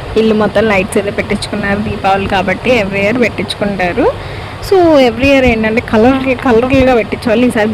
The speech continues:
గోల్డే పెట్టించారు అనమాట. అందుకే ఆ లుక్ అంత బాగుంది అసలు ఇంటికి.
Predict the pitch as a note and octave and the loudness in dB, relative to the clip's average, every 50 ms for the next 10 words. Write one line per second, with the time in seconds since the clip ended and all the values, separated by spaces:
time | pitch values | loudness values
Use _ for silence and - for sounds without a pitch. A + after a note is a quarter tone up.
0 | G#3+ G3+ G3+ G#3 G#3+ A3+ A3+ A3+ G#3+ G3 F3+ G#3+ F#3 - A3+ G3 F#3+ F#3+ G3 F#3 | 0 0 2 4 4 4 4 4 2 0 -2 -4 -6 -6 -6 -4 -4 -4 -2 0
1 | G#3 C4 C#4 B3 A3 G#3+ A3 A#3+ A#3 A3+ A3 A3 A3 - - B3+ A#3 G#3+ A3+ A#3 | 2 2 2 2 2 0 0 0 0 0 0 0 -2 -2 0 2 4 4 4 4
2 | A#3 - B3 A3 G3+ F#3+ F#3 F#3+ G3 G3 G3+ G#3+ - - A3 F#3+ F#3+ F#3+ F3+ - | 2 2 0 0 0 -2 -2 -4 -2 -2 -4 -4 -4 -6 -6 -6 -6 -6 -8 -4
3 | - A3 D#4+ | -2 -2 0